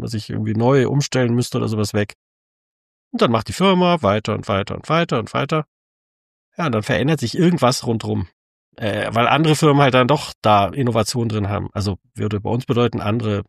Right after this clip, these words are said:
Gesellschaften, andere Länder oder sonst was haben halt dann doch Neurodivergente, die sich weiterentwickeln. Oder Umweltfaktoren ändern sich halt. Öl geht irgendwann aus, ja, keine Ahnung.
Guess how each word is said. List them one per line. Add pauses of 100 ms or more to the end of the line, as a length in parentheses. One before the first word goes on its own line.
Gesellschaften,
andere
Länder
oder
sonst
was
haben
halt
dann
doch
Neurodivergente,
die
sich
weiterentwickeln.
Oder
Umweltfaktoren
ändern
sich
halt. (1160)
Öl
geht
irgendwann
aus, (180)
ja, (220)
keine
Ahnung.